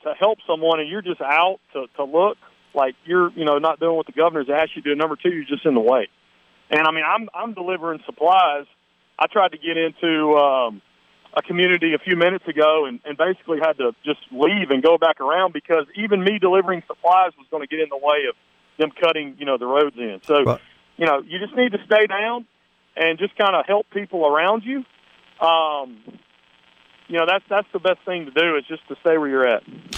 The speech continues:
Speaker 2: All right, Luke, final question for listeners, uh, on the show that may not be familiar terribly with Jones County. Kind of put in perspective where this thing came,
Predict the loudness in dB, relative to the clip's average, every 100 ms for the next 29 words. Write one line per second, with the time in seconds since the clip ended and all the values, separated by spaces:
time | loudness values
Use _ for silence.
0 | -16 -20 _ 4 4 2 0 2 2 2
1 | 2 2 2 0 -4 -4 0 2 2 2
2 | 2 2 -2 -8 -2 2 2 2 2 2
3 | 0 2 2 2 0 0 2 2 0 2
4 | 0 0 -2 2 4 4 4 2 0 0
5 | -2 2 2 4 2 2 0 2 2 4
6 | 2 -2 0 2 4 2 -2 -12 _ _
7 | 2 2 4 2 2 -2 -6 -6 0 0
8 | 2 -2 -2 0 4 4 4 2 0 0
9 | 2 2 0 0 2 4 4 2